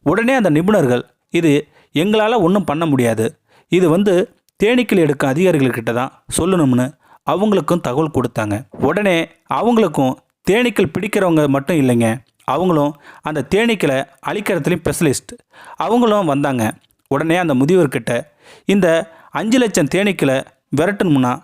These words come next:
ரொம்ப செலவாகும்" அப்படின்னு சொன்னாங்க. "அஞ்சு லட்சம் தேனீக்கள்னா சும்மாவா?" அப்படின்னு அதிர்ச்சியில சொன்னாங்க அந்த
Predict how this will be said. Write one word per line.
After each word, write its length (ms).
ரொம்ப 420
செலவாகும்" 560
அப்படின்னு 380
சொன்னாங்க. 380
"அஞ்சு 240
லட்சம் 280
தேனீக்கள்னா 560
சும்மாவா?" 720
அப்படின்னு 380
அதிர்ச்சியில 520
சொன்னாங்க 400
அந்த 400